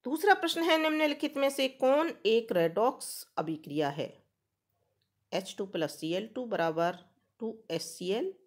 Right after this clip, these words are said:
यहाँ पर पहला ऑप्शन बिल्कुल सही है,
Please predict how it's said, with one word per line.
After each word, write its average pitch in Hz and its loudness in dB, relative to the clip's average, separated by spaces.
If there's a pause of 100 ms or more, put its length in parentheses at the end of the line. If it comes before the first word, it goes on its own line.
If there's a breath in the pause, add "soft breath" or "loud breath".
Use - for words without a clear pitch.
(240)
यहाँ 180 -4
पर 190 -8
पहला 220 -2
ऑप्शन - -6
बिल्कुल 180 -6
सही 214 -2
है, 262 -2